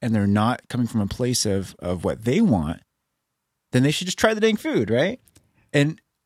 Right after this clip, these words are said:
it seems so silly. It's like an example of kids eating food, and yet we all behave like that all the time with God.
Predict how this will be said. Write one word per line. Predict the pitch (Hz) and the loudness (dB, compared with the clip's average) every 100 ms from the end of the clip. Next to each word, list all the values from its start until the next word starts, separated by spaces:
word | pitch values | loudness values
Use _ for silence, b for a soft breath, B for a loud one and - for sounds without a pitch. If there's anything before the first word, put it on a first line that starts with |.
| _ - | _ -2
it | 143 | 0
seems | - 196 | 2 2
so | 185 | 2
silly. | 170 220 220 151 | 2 2 2 2
It's | 143 143 | 0 2
like | 135 | 2
an | 135 117 | 2 0
example | 147 123 143 139 | 0 2 0 -4
of | - | -4
kids | 151 | 0
eating | 147 131 | 0 -2
food, | 165 160 | -2 0
and | 123 123 | 2 2
yet | 135 | 2
we | 127 131 | 0 0
all | 120 135 135 | 4 4 4
behave | 131 101 160 185 | 2 0 -2 -2
like | 135 | -2
that | 131 127 - | 0 -2 -4
all | 113 143 | -2 0
the | 156 | 0
time | 202 294 | -2 -2
with | 196 | 0
God. | 104 73 67 | 0 -4 -6